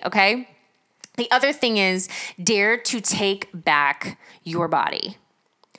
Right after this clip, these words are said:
Just like that crazy Longmire episode, I know that was super out there, but you guys follow me. Call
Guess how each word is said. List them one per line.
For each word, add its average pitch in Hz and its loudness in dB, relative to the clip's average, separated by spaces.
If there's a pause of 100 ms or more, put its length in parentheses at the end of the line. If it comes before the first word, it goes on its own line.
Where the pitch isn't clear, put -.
(340)
Just 220 0
like 202 2
that 190 -2
crazy 240 0
Longmire 202 2
episode, 175 0
I 170 0
know 185 -2
that 180 -2
was - -8
super 247 -2
out 190 2
there, 175 0
but 160 -8
you 208 -4
guys 214 -2
follow 180 4
me. 156 -4 (280)
Call 190 2